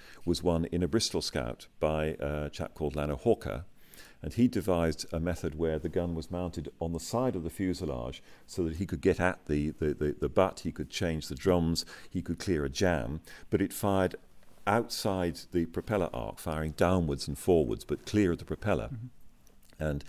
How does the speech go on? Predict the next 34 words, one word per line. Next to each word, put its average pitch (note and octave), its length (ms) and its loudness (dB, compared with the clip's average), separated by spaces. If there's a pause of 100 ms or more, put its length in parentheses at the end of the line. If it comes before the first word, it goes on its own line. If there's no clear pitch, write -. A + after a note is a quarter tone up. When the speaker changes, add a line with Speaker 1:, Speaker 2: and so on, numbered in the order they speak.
(220)
Speaker 1:
he A2 120 -4
got G#2 240 4
his E2+ 160 0
V F2 200 2
C E2+ 360 2
for D#2+ 180 -6
downing D#2+ 380 0
three G2 240 2
Germans D#2 440 2
in D#2+ 140 -2
one D2+ 200 -2
flight - 440 -4
with C#2 200 -4
that - 340 -6 (240)
machine D2+ 360 -4
gun C2 220 -4
like C2 220 -6
that. A#1+ 280 -8 (480)
Um, D#2 520 -2 (180)
other G#2+ 160 6
people F#2 320 0
mounted F2 380 0
the E2+ 80 0
gun E2 340 2 (300)
on F2 160 0
the F2 60 0
top - 520 0
of D#2+ 280 -4
the E2 240 2
centre F2+ 320 -4
section - 400 -2
of D2 100 -6
the E2 100 -2
wing, E2 360 0